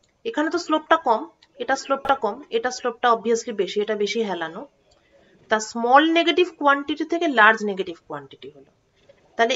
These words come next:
এ-, তাহলে স-, তাহলে এই চেঞ্জটা কি হলো? এই চেঞ্জটা তাহলে negative হলো, আর এই চেঞ্জটা positive হলো। মানে এটা positive হলো কেননা এক্স ওয়ান থেকে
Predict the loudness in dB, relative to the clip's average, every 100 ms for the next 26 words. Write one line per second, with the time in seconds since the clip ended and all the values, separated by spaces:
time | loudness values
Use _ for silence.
0 | -2 -2 -2 -4 _ _ _ -6 -2 0
1 | -2 -4 -18 -20 _ _ _ _ _ _
2 | _ _ _ _ 0 2 2 0 0 2
3 | 0 0 0 0 0 -4 -4 -4 -4 -4
4 | -6 -6 -6 -4 -4 -6 -8 -10 -10 -10
5 | -4 -2 -2 -2 -4 -6 -8 -6 -8 -6
6 | -8 -8 -8 -10 -16 -20 _ _ _ -6
7 | 0 4 6 6 2 0 2 4 4 4
8 | 4 4 2 0 -2 0 -2 -4